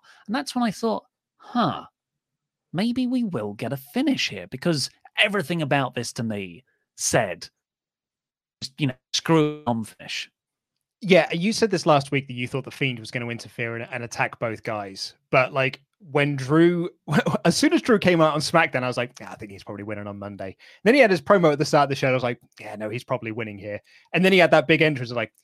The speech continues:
Speaker 2: "Yeah, no, he is definitely winning
Speaker 1: Mm.
Speaker 2: here." Um, now, a little story for you, actually. I had this result spoilt for me, um, uh, ever so slightly,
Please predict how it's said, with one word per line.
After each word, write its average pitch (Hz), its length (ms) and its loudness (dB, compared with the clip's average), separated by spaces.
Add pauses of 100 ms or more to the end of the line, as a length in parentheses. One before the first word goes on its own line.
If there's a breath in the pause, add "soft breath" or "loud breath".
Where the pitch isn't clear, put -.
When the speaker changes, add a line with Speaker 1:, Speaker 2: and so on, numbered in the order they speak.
(100)
Speaker 2:
"Yeah, - 140 -6
no, 113 120 -2
he 151 220 2
is 139 120 4
definitely 127 440 -2
winning 131 300 -4
Speaker 1:
Mm. 95 80 -10
Speaker 2:
here." 98 180 -20 (440 loud breath)
Um, 160 400 4 (500)
now, 185 360 4
a 180 240 -2
little 202 180 2
story 175 260 -2
for - 120 -16
you, 190 140 -6
actually. 110 420 -14
I 175 120 2
had 185 180 -2
this 147 260 -2
result 151 300 -2
spoilt 185 420 2
for 113 260 -8
me, 107 220 -14 (240)
um, 110 480 -12 (200)
uh, 117 380 -6
ever 143 180 -2
so 135 200 -6
slightly, 143 540 -6